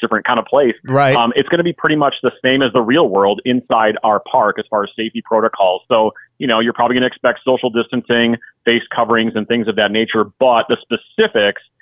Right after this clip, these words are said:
Speaker 1: we will finalize just before we open and put those on our website for everyone to read.
Speaker 2: So that opening date, you mentioned May fourteenth, just a few scant weeks away here. Are there any other key dates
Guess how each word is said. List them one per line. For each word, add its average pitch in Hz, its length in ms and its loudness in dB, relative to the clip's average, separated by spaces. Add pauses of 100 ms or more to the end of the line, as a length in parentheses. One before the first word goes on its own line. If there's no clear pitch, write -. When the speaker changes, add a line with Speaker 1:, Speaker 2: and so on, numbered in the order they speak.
(200)
Speaker 1:
we 123 140 0
will 113 240 0
finalize 110 560 0
just 117 260 -2
before 113 280 -2
we 104 120 0
open 107 220 0
and 101 120 -6
put 107 120 -8
those 107 160 -2
on 104 140 -2
our 87 120 -2
website 92 400 -4
for 101 80 -2
everyone 92 260 -4
to 85 100 -16
read. 82 200 -14 (420)
Speaker 2:
So 170 520 4
that 156 320 0
opening 185 480 2
date, 180 260 2
you 147 140 2
mentioned 147 420 2
May 165 200 4
fourteenth, 165 680 0
just 160 300 0
a 143 40 4
few 170 280 2
scant 160 440 0
weeks 165 460 -2
away 170 480 4
here. 156 200 2
Are 165 200 2
there 170 240 2
any 220 320 0
other 208 360 4
key 185 380 -2
dates 147 460 0